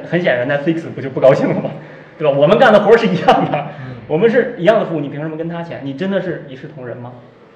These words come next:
Speaker 1: 然后这暴露出了一个很、很、很根本的问题，就是说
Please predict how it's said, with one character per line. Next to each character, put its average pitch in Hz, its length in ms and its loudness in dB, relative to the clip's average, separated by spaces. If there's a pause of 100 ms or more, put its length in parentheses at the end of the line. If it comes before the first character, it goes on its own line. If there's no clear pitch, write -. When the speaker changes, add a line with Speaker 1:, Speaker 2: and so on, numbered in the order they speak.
(260)
Speaker 1:
然 156 100 0
后 208 200 0 (220)
这 254 120 -4
暴 240 220 0
露 185 100 0
出 202 140 -8
了 185 40 -8
一 165 80 -6
个 185 140 -4
很、 127 180 -12 (320)
很、 - 260 -10 (240)
很 120 180 -14
根 208 180 -2
本 185 120 -2
的 123 60 -8
问 120 160 -12
题， 120 140 -18
就 127 100 -14
是 120 80 -12
说 127 340 -6